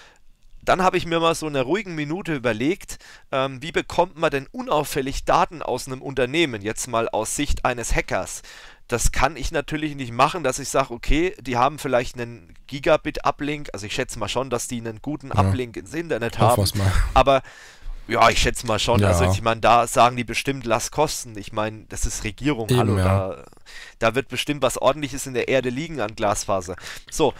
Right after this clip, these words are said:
Speaker 1: aber wenn ich jetzt, äh, als Hacker dahergehe und, äh, ich lade da mit hundert Mbit runter, das fällt auf, definitiv.
Speaker 2: Ja, hallo.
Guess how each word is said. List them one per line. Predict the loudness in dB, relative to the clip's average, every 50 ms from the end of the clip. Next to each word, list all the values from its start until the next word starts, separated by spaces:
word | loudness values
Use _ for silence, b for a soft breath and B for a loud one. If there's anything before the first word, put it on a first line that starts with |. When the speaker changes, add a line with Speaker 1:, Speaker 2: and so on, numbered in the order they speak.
| B B B
Speaker 1:
aber | 0 2 2 4 2
wenn | 2 2 2
ich | 2
jetzt, | 2 0 0 0 -4 -8 -8 -6 -4
äh, | -4 -2 0
als | 0 -2 -2 -2 -2 -2
Hacker | 0 0 0 0
dahergehe | 0 0 0 0 0 0 -2 -2 -4 -6 -6 -6 -6 -6
und, | -8 -8 -8 -8 -6
äh, | -2 0 0 0 0
ich | -2 -4 -4 -2 2
lade | 4 4 4 4 4
da | 2 2
mit | 2 0 -6 -8 -10
hundert | -6 -2 0 0 0 0 -4
Mbit | -6 -4 -6 -6 -6 -6
runter, | -6 -8 -8 -6 -8 -6
das | -6 -4 -6 -6 -4
fällt | -2 -2 -2 0 2
auf, | 2 2 2 2 -2 -6 -12 -14 -6 -4
definitiv. | -4 -2 -2 -4 -8 -6 -2 0 2
Speaker 2:
Ja, | 2 2 2 2
hallo. | 2 2 4 2 2